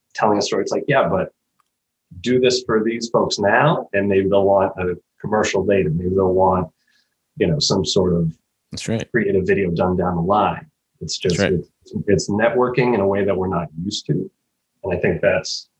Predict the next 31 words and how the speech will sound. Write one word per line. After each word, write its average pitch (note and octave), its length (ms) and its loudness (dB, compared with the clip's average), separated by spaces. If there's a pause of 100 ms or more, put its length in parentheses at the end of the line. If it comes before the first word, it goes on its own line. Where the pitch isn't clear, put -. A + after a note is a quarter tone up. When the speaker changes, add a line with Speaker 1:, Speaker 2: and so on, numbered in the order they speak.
Speaker 1:
that's - 380 -4
difficult, D3+ 460 2
but - 120 0
exciting. - 360 -6 (520)
Speaker 2:
You - 100 -10
hit - 120 -12
the - 80 -4
nail G2+ 200 2
on F#2 100 2
the F#2 80 0
head, F#2 240 0
Matt. D#2+ 240 -4 (420)
I A2+ 40 2
mean, G#2 100 0
basically A#2 640 2
what A2 280 2
you A2 180 2
said B2 360 2 (320)
is F#2+ 460 2
adapt F2 580 -2 (140)
to B2+ 120 0
survive G2 520 2
is G2+ 100 -2
pretty - 240 0
much G#2 220 0
what A#2 100 2
it's - 120 -2
all G#2 140 4
about. F#2 420 0
<laughs> - 380 -20
Right? C3 420 0